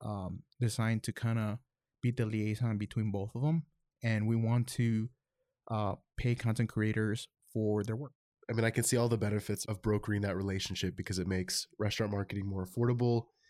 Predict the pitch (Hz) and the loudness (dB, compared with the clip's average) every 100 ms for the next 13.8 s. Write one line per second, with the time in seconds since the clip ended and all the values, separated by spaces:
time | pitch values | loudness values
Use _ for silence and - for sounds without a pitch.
0 | _ _ _ 107 107 104 - 110 110 107 | _ _ _ 0 2 2 4 4 4 4
1 | 107 101 107 98 104 - 110 104 98 107 | 2 0 -2 -2 -2 -2 -2 0 2 2
2 | 92 101 104 117 135 135 - - 110 113 | 2 0 2 2 0 -2 -6 0 2 4
3 | 107 110 104 107 98 95 - 101 104 117 | 4 4 4 2 0 -2 0 2 2 0
4 | 156 - - - 110 107 107 110 131 131 | -2 -6 -8 0 2 2 2 2 4 2
5 | 117 123 123 113 110 113 113 - - 110 | 4 2 2 2 4 4 2 0 -2 0
6 | 107 107 - 117 104 98 - 104 - 107 | 2 0 -2 -2 -2 -2 0 0 0 -2
7 | 98 95 98 _ _ 110 107 98 117 110 | -2 -4 -10 _ _ 0 0 2 4 4
8 | 101 98 - 92 95 - - - - - | 2 -2 -2 -2 -2 -6 -14 -20 -20 -10
9 | - 113 98 - _ - 101 92 90 87 | -2 -2 -2 -8 _ -4 0 0 0 -4
10 | 92 _ _ _ _ 139 117 101 - 123 | -10 _ _ _ _ -2 0 -2 -2 0
11 | 117 110 - - 117 113 110 101 - _ | 2 2 0 0 2 2 2 -2 -8 _
12 | - _ _ _ _ _ - 139 131 160 | -20 _ _ _ _ _ -2 2 4 6
13 | 180 - - 123 110 104 104 - | 4 0 2 4 6 4 2 -4